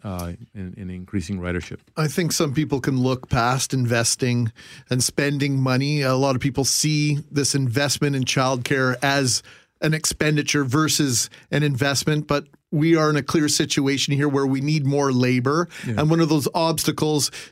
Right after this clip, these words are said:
Speaker 2: to being part of the labor market is childcare.
Speaker 1: Yeah.
Speaker 2: Lots of people have to, uh, change dramatically their careers and, and the jobs that they do based on finding care for their kids.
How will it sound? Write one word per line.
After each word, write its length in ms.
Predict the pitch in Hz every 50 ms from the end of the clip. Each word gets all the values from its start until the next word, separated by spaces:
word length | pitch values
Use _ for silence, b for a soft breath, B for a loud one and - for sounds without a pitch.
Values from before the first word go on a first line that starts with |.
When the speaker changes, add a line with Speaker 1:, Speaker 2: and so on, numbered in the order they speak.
| B
Speaker 2:
to 100 | - 160
being 300 | 147 127 160 160 151 139
part 280 | - 156 151 151 151 151
of 80 | 143
the 80 | 131 143
labor 380 | 131 131 139 139 135 127 135 127
market 440 | 127 123 123 127 127 170 165 160
is 280 | - 175 185 190 165 -
childcare. 720 | - - 170 170 185 196 165 - - 127 110 107 104 -
Speaker 1:
Yeah. 120 | - 120 113 107 - -
Speaker 2:
Lots 240 | 147 151 151 147
of 80 | 156 139
people 380 | 123 156 156 - 156 147 139 135
have 280 | 135 143 139 139 - -
to, 260 | 156 143 135 131 123 B B B B B B
uh, 140 | 127 131 131
change 360 | - - 156 156 151 147 117
dramatically 800 | - 131 143 135 131 127 127 139 151 170 160 - - 143 131 120 123
their 220 | 123 131 117 117
careers 720 | - - 135 131 135 151 165 175 175 175 170 165 147 135
and, 280 | 139 127 123 123 127 127 -
and 440 | 147 127 127 131 131 127 123 120 113
the 100 | 127 127
jobs 440 | 123 123 147 143 151 156 143 127
that 140 | 123 143 139
they 120 | 147 135 131
do 220 | 127 147 151 143
based 380 | 127 123 139 143 139 - - -
on 220 | 131 127 123 120
finding 360 | - 139 131 131 127 127 120
care 220 | - - 135 127 123
for 160 | - - 131
their 160 | 123 120 113
kids. 380 | - - 147 151 160 156 139